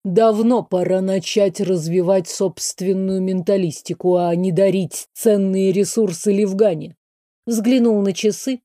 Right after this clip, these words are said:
Время перешагнуло за полночь, но в спальне ждала пустая постель, и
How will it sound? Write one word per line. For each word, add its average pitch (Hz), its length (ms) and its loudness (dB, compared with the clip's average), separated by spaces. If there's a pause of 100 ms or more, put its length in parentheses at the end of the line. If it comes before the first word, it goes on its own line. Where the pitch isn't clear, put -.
(120)
Время 254 440 2
перешагнуло 220 800 2
за 240 220 0
полночь, 214 500 0
но 202 260 -4
в 165 60 -14
спальне 175 640 -2
ждала 175 460 -4
пустая 220 520 -4
постель, 226 600 -6 (580)
и 320 200 0